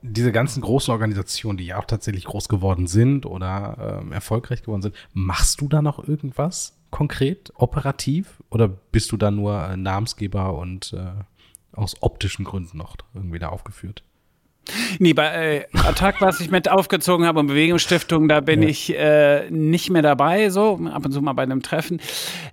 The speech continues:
Speaker 2: Äh, Campact natürlich, das begleitet mich jetzt seit zwanzig Jahren und wo ich mich jetzt auch mit reingehängt
Speaker 1: Seit
Speaker 2: habe,
Speaker 1: zwanzig
Speaker 2: ist
Speaker 1: Jahren?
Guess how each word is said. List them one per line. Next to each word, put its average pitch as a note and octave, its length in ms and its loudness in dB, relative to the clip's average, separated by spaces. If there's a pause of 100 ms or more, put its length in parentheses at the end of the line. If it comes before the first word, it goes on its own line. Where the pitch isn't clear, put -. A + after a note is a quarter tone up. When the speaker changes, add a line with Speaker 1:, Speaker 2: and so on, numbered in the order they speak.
(100)
Speaker 2:
Äh, E3 300 4 (600)
Campact G#3+ 280 2
natürlich, G#3 480 4
das F3 240 2
begleitet D#3+ 380 6
mich D#3+ 160 2
jetzt D#3+ 260 -2
seit D#3 220 0
zwanzig D3+ 460 0
Jahren E3+ 520 4
und D3+ 300 2
wo D3+ 120 2
ich D#3 120 -2
mich D#3 140 -2
jetzt D3+ 160 -6
auch D#3+ 240 0
mit D#3+ 260 -2
reingehängt D3 460 0
Speaker 1:
Seit - 100 4
Speaker 2:
habe, D3 80 0
Speaker 1:
zwanzig D3+ 320 4
Speaker 2:
ist C#3+ 80 -6
Speaker 1:
Jahren? F#3 340 0